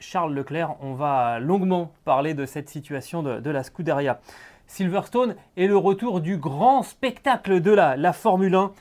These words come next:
la fin de course, l'explication absolument sublime entre ce même Charles Leclerc et Lewis Hamilton. C'est tout ce qu'on aime en, en Formule un. On reviendra, hein, sur ce moment de grâce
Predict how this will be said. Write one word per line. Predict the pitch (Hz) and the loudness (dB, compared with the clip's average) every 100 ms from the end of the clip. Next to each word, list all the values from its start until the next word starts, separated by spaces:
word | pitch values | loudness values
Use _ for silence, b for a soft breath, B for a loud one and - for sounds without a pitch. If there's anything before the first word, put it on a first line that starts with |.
| b - | b -10
la | 143 | -8
fin | - 165 | -6 -8
de | |
course, | 151 175 - - b | -4 -6 -6 -14 b
l'explication | 160 170 165 - 175 196 - 208 185 - | -2 -2 -2 -10 -2 -2 -2 -4 -4 0
absolument | 233 202 - - 196 185 190 170 | 0 0 -4 -4 -2 0 0 -2
sublime | - 208 170 247 190 - | -2 -2 0 0 -2 -2
entre | 247 240 - 220 | -2 -2 -2 -6
ce | - | -4
même | 190 202 185 | -4 -4 -4
Charles | 196 175 | -4 -2
Leclerc | 170 185 190 156 | -4 -2 0 2
et | 156 147 | 0 -2
Lewis | 156 160 185 180 | -2 -4 -4 -4
Hamilton. | 156 160 147 196 196 B B _ | -4 -4 -2 -2 -2 B B _
C'est | - 220 | -6 -4
tout | - 311 | 0 -2
ce | 277 | -2
qu'on | 254 214 | -8 -4
aime | 208 170 | -4 -4
en, | 160 160 143 | -2 -2 0
en | 170 | -4
Formule | - 160 170 170 | -4 -4 0 0
un. | 196 B B - | -2 B B -4
On | |
reviendra, | 156 180 180 180 | -2 0 0 -2
hein, | 123 123 | -4 -12
sur | - 165 | -14 -16
ce | - 160 135 - | -8 -6 -6 -8
moment | 170 190 196 | -4 -2 0
de | 190 | -2
grâce | - 180 185 | 2 2 0